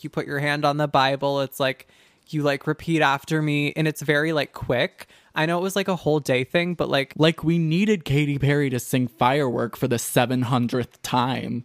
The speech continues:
Speaker 1: You know it's presidential when Katy Perry sings Firework in a white cape with slicked back hair.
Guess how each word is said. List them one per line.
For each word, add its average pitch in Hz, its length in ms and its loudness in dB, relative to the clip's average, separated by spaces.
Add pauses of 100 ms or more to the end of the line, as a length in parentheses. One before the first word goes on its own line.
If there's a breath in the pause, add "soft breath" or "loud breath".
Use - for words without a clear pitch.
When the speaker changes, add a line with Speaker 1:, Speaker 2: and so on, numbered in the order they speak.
Speaker 1:
You 196 140 0
know 185 340 2
it's 208 200 -4
presidential 156 800 0
when 147 220 -2
Katy 147 280 -2
Perry 143 360 0
sings 139 400 -6
Firework 151 880 0 (160)
in 170 140 2
a 160 100 2
white 143 460 0
cape 147 380 -2
with 143 120 -2
slicked - 340 -4
back 131 240 0
hair. 131 360 -4